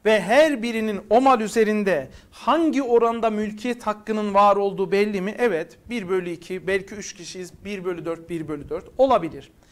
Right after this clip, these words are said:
Şimdi mantık şu. Madem ki ey bir bölü dörtlük hissenin sahibi olan Ahmet Efendi,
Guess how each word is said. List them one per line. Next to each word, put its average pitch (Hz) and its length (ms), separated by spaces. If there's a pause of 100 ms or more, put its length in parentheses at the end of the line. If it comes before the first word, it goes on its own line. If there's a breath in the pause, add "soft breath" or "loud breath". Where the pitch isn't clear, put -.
(340 soft breath)
Şimdi 330 420
mantık 277 560
şu. - 320 (400 soft breath)
Madem 277 640
ki 196 300
ey 247 480
bir 240 240
bölü 220 260
dörtlük 220 380
hissenin 214 540
sahibi 202 500
olan 208 380
Ahmet 190 360
Efendi, 151 520